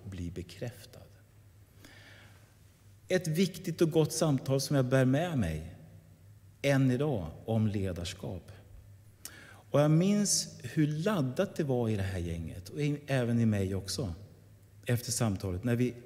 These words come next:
till slut förenades i Franciscus bön om frihet, om frid på kvällen.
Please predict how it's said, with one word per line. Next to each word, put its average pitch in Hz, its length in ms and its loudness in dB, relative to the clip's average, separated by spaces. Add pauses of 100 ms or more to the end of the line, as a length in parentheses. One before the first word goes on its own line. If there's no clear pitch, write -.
(140)
till 131 120 -4
slut 117 460 0 (360)
förenades 107 720 0
i 104 60 -4
Franciscus 107 840 -4
bön 98 400 -4
om 95 160 -8
frihet, - 920 -8 (380)
om 104 140 -2
frid 127 420 4
på 92 80 -6
kvällen. 82 340 -8